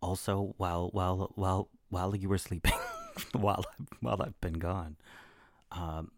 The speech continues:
the, the, the game show president got arrested. <laughs> That was fun. <laughs>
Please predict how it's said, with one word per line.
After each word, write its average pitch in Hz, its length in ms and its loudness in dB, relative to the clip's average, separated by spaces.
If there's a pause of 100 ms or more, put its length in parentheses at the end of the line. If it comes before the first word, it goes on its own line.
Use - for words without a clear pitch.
(220)
the, 90 540 -2 (120)
the, 90 440 -4
the 90 300 -4 (100)
game 87 160 -4
show 104 160 -2
president 107 520 2
got 110 160 6
arrested. 135 440 2
<laughs> - 40 -18 (340)
That - 160 2
was - 160 0
fun. - 240 -2 (180)
<laughs> - 120 0